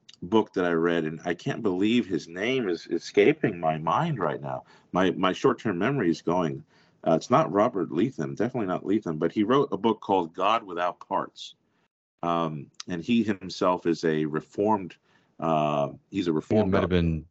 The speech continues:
Speaker 2: James Dolezal, maybe.
Speaker 1: Do-, Dolezal, there you go, Dolezal. And his book, um, All That Is God, uh, is another one where,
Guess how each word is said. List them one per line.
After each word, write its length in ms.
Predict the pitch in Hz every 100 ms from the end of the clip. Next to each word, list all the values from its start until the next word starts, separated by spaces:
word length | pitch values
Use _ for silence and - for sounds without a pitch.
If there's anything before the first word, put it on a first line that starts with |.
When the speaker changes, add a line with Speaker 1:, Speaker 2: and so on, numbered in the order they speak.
| -
Speaker 2:
James 320 | 98 95 90
Dolezal, 500 | 90 90 87 78 76
maybe. 320 | 76 73 73
Speaker 1:
Do-, 160 | 120 -
Dolezal, 600 | - 139 127 98 78 - -
there 160 | 98
you 120 | 101 73
go, 180 | 64 - 85
Dolezal. 760 | 98 120 117 87 67 58 - _ _ _ _
And 400 | 92 90 87 82
his 320 | - 101 139 120
book, 460 | 104 104 - -
um, 520 | - 90 87 80 71 65 _ -
All 260 | 98 107 110
That 220 | 98 90
Is 160 | 87 82
God, 480 | 87 85 85 85 - _ _ _ _ _ -
uh, 260 | 82 80 -
is 180 | 85 87
another 340 | 87 104 101
one 540 | 85 85 76 73 71 -
where, 500 | 82 85 82 78 76